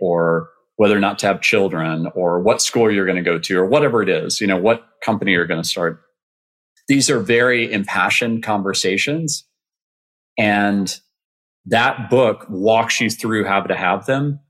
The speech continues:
And the downside of how I grew up as a guy literally behind a computer for over forty hours a week from age seven to twenty-one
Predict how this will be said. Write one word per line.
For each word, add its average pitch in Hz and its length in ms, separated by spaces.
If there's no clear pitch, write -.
And 107 140
the 101 60
downside 113 840
of 92 320
how 98 160
I 92 100
grew 92 320
up 90 220
as 92 240
a 87 320
guy 95 560
literally 113 460
behind 98 400
a 87 60
computer 95 580
for 95 180
over 90 180
forty 95 320
hours 92 240
a 92 40
week 90 300
from 87 180
age 87 220
seven 90 340
to 82 100
twenty-one 101 840